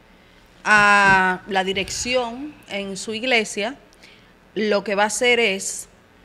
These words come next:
que va a tratar de joder a todos los otros cultos con los que no está de acuerdo.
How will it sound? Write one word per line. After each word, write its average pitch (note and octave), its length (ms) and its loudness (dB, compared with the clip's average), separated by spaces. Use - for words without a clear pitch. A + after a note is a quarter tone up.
que G3 160 0
va G3 200 8
a A3+ 80 4
tratar G3+ 640 2
de F#3+ 340 -4
joder G3 600 2
a E3 120 -6
todos G#3+ 360 -2
los G#3+ 180 -6
otros G#3 340 -6
cultos G3+ 560 -6
con B3 220 0
los A#3+ 140 0
que G#3+ 140 -6
no F3+ 160 -6
está F3+ 260 -6
de D#3+ 100 -4
acuerdo. - 580 -14